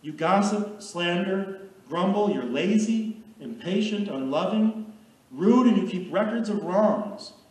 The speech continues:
You delight in evil, you're unkind, you boast, you're proud, you're easily angered, and you communicate all of these things as an image bearer,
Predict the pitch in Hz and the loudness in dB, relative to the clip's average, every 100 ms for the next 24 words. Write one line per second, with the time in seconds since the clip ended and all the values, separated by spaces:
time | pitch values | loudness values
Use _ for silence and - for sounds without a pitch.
0 | _ 165 170 190 220 220 214 240 240 123 | _ -8 0 4 6 6 8 8 8 4
1 | 120 151 190 190 196 220 233 196 135 135 | 0 0 0 -2 0 2 4 2 0 -2
2 | 170 208 226 - 147 - - 208 226 185 | 2 6 6 2 -4 -8 -2 2 4 4
3 | - - - - 165 196 247 247 226 208 | 2 -8 -14 -12 -2 6 6 6 4 4
4 | 226 240 180 165 175 185 185 254 294 214 | 4 4 2 2 -2 -2 2 2 4 4
5 | 180 - 190 277 285 226 226 220 214 - | 2 2 2 4 6 4 6 6 4 2
6 | 233 165 139 139 143 - - - - 226 | 2 2 0 -4 -8 -14 -20 -10 0 2
7 | 269 226 214 226 277 240 - 143 135 151 | 4 4 4 2 2 2 2 -2 -2 0
8 | 185 - - | -2 -4 -10